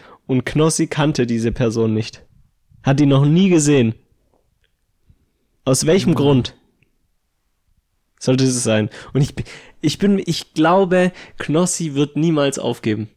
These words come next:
Speaker 1: Niemals. Der könnte mit seinen Zahn-, der hat jetzt Zahnschmerzen bekommen. Ich glaub, ich glaube nicht, dass der deswegen aufhören würde. Der würde wahrscheinlich davor seinen Zahn rausreißen, bevor der da aufgeben würde.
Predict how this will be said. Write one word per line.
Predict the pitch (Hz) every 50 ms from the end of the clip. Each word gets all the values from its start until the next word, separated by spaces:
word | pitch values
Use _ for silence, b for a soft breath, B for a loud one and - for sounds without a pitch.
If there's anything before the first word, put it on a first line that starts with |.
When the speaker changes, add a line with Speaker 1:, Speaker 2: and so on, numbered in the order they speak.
| _ _ _ _ _ _ _ _ _ _ _ _ _ _ - - -
Speaker 1:
Niemals. | 139 143 139 123 113 113 113 - - - -
Der | - 120 113
könnte | - - 156 156 156
mit | 151 143 131 -
seinen | 143 139 139 131
Zahn-, | - 143 139 143 143 127
der | 131 139
hat | 143 135
jetzt | 139 131 - -
Zahnschmerzen | - 127 127 139 139 - 139 123 - -
bekommen. | 123 117 - - 120 117
Ich | 117 113
glaub, | - - 120 123 120 - - B B B B B B B B B B B B B B B B _ _ _ _ _ _ _ _ _ _ -
ich | 139 -
glaube | - 156 156 156 151
nicht, | 147 151 - -
dass | 139 139 -
der | - 123
deswegen | 123 127 - - 131 123 117
aufhören | 117 117 117 - 120 110 110 107
würde. | 110 107 110 107
Der | 104 117 117
würde | 135 147 151 143
wahrscheinlich | 135 131 - 147 131 135 127
davor | - 127 123 - 139 135 123
seinen | 127 120 117
Zahn | - - 127 123 123
rausreißen, | 120 110 117 127 127 - - 113 113 104 107
bevor | 107 110 104 - 107 107
der | 101 110
da | 104 104 104
aufgeben | - - 107 104 - - 110 98 104 95
würde. | 98 98 98 101